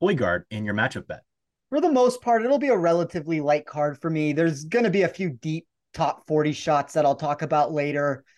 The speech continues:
Speaker 2: Uh, one in particular, which almost made this section. I also have a handful of outrights that I like, Keith Mitchell being one of them, which we'll get to that too. But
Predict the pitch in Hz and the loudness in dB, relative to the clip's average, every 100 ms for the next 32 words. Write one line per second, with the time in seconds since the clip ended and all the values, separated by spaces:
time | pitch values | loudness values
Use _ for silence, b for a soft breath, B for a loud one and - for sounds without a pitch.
0 | b _ 147 156 160 226 226 208 - 190 | b _ 0 2 2 2 4 2 -2 -4
1 | 180 170 175 165 147 156 180 160 160 147 | -4 -2 0 2 0 -2 -2 0 0 -2
2 | 156 156 139 147 - 156 147 - 147 156 | -2 -4 -4 -8 -4 -4 -4 -6 -2 -2
3 | 151 160 147 151 151 156 151 143 143 151 | 0 0 0 -2 -2 0 2 0 0 -6
4 | 156 147 151 175 190 - _ 165 143 156 | 0 2 4 2 0 -6 _ -12 -6 -6
5 | 151 156 131 156 151 151 156 151 147 139 | -2 -4 -2 -4 0 2 2 0 -4 -6
6 | - 131 147 147 143 139 - 165 143 160 | -8 -6 -6 0 0 0 -2 -2 0 2
7 | 156 | 0